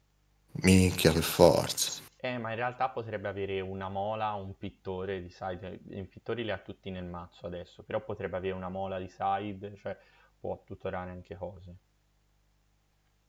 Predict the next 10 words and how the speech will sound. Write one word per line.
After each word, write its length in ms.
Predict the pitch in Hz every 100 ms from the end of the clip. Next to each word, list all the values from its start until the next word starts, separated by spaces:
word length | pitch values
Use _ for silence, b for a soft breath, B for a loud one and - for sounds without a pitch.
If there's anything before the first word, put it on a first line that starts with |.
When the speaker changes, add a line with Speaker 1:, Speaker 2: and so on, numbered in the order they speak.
| _ _
Speaker 1:
Mazzo 260 | - 107 -
super 320 | 127 113 110 107
solido, 480 | - 143 123 113
purtroppo. 460 | 110 - - - - - - - _ _ _ _
Speaker 2:
Quello 220 | - 127
è 20 | 123
un 60 |
mazzo 280 | 90 87 -
super 260 | 85 90 78
solido. 520 | - 62 50 50 -